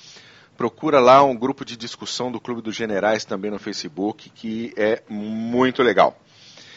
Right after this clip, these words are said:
Comigo sempre ele, Glênio Madruga, nosso Mackensen. Bem-vindo, Mac.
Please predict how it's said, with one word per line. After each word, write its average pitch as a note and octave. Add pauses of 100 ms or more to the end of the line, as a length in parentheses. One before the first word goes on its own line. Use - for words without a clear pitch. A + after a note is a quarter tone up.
(260)
Comigo F#3
sempre F3
ele, D#3+
Glênio D3+
Madruga, C#3
nosso C3
Mackensen. A#2+
Bem-vindo, A2+
Mac. G2+